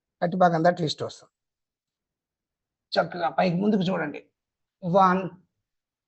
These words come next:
టూ, త్రీ, ఫోర్, ఫైవ్. నిండు శ్వాస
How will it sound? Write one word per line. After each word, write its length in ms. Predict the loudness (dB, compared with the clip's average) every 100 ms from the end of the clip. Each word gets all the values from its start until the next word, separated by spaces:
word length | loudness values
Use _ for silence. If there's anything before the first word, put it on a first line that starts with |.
| _ -4
టూ, 140 | -2 0 -2 -4 -12 _ _ _ _ _ _ _ _ -6
త్రీ, 180 | -2 -2 -4 -6 -12 _ _ _ _ _ _ _
ఫోర్, 480 | -4 0 2 0 -4 -14 _ _ _ _ _ _ _
ఫైవ్. 240 | 4 4 -2 -12
నిండు 520 | -10 -6 -2 2 2 2
శ్వాస 220 | 4 4